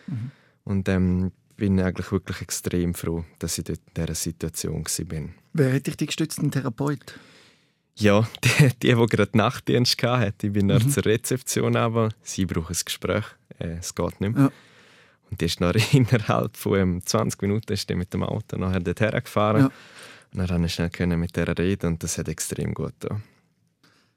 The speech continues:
Speaker 1: Was hat man sonst noch gemacht in dieser Klinik? Erzähl mal, wie hat das ausgesehen?
Speaker 2: Ähm, man hat relativ viel so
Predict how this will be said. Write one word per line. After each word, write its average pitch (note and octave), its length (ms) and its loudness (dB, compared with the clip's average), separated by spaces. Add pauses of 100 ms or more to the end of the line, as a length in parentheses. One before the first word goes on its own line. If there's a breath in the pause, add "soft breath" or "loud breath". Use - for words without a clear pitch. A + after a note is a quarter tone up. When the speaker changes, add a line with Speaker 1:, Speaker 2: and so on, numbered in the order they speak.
(100)
Speaker 1:
Was C#3 240 4
hat D3 100 4
man D#3+ 120 2
sonst D3+ 220 2
noch E3+ 100 2
gemacht E3+ 240 2
in D#3+ 80 4
dieser D3 160 0
Klinik? D#3+ 500 0
Erzähl - 240 -4
mal, E3 160 0
wie C3 100 0
hat C3+ 120 -2
das D#3 140 -4
ausgesehen? E3+ 340 -4 (480 loud breath)
Speaker 2:
Ähm, G#2+ 680 6 (1400)
man A#2 280 6
hat A2+ 300 4 (100)
relativ A#2+ 640 4
viel A#2 1040 2
so G2+ 640 6